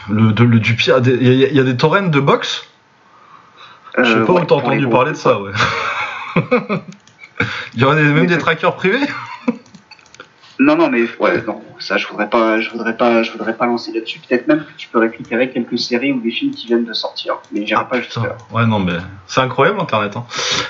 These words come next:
Speaker 1: Euh, du coup, je sais plus ce que je disais. <laughs> Oui, je voulais dire un dernier truc sur, euh, Jaron Ennis. Euh, le truc qui est impressionnant aussi, c'est non seulement les K O, c'est qu'il les met K O rapidement,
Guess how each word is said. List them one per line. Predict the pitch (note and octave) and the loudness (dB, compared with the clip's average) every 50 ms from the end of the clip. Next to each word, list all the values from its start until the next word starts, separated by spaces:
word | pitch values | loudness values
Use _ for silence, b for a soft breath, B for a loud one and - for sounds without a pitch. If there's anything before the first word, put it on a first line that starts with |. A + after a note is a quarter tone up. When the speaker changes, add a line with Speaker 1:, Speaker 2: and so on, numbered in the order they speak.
| B B - | B B 2
Speaker 1:
Euh, | D3 D3 D3+ D3+ D#3 D3+ D3 D3 D3+ D3 D3 D3 C#3+ C#3+ C#3+ C#3 C#3 C3+ C3+ C3+ | 4 4 4 4 4 4 4 4 6 6 4 4 4 4 4 6 6 6 6 4
du | C3 E3+ | 4 2
coup, | E3 F3 F#3 F3 | 2 2 2 4
je | D#3 D3+ | 4 4
sais | C3 - C#3+ C#3 | 2 2 0 0
plus | - D#3+ | 0 0
ce | - | 0
que | - C#3+ | 0 0
je | B2 | 2
disais. | C#3+ D3 A#2+ A#2 B | 2 2 4 4 B
<laughs> | B4 A#4+ B B B B B B B B B B B B B B B B B B - | 2 2 B B B B B B B B B B B B B B B B B B 4
Oui, | E3+ G#3 G#3+ G#3+ G3+ | 4 4 4 4 2
je | E3 D3+ | 2 2
voulais | D#3+ E3 D#3+ D#3+ | 2 2 2 4
dire | D#3 E3 E3 D#3 | 4 4 4 4
un | D#3 | 4
dernier | D3+ D#3 D#3 D#3 D#3 | 4 4 4 2 2
truc | - - F3 D#3+ | 0 0 -2 -2
sur, | - - D3 C3+ C3+ | 0 2 4 4 6
euh, | C3 C3+ C3+ C3+ C3 | 6 6 6 4 4
Jaron | C3 C#3+ C#3+ D3 C#3 | 4 4 2 2 2
Ennis. | C#3+ E3 F#3+ F3+ - - | 2 2 0 0 2 2
Euh, | C#3 C3+ C3+ C3 C3 | 4 6 6 6 6
le | C3 C3+ | 6 4
truc | B2+ - F3 | 2 0 0
qui | - D#3 | 2 2
est | |
impressionnant | D3 B2+ - C#3 C3 - D3+ E3 F#3 E3+ | 0 0 0 -2 -2 0 0 0 2 0
aussi, | D3 - F#3+ | 0 0 -2
c'est | F3 - C#3+ C3+ C3+ C3 B2 | 0 0 2 2 4 4 4
non | C3 D3 D#3+ | 4 4 4
seulement | D#3 - D#3+ D#3 D#3+ D3+ | 2 2 0 0 2 2
les | D3+ C3+ C3+ | 2 2 2
K | - | 2
O, | D#3+ F3 G3 | 4 4 4
c'est | G3 - C#3+ | 2 0 -2
qu'il | C3 - C3+ B2+ | -2 -2 0 2
les | C3 B2+ | 2 4
met | B2+ C3 A#2+ | 4 2 4
K | - | 4
O | C3 C3 A#2+ | 4 4 4
rapidement, | B2 A#2+ - - C3 C3+ D3 E3 F#3 F#3+ F#3+ | 4 0 -2 -4 -4 -2 2 2 2 2 0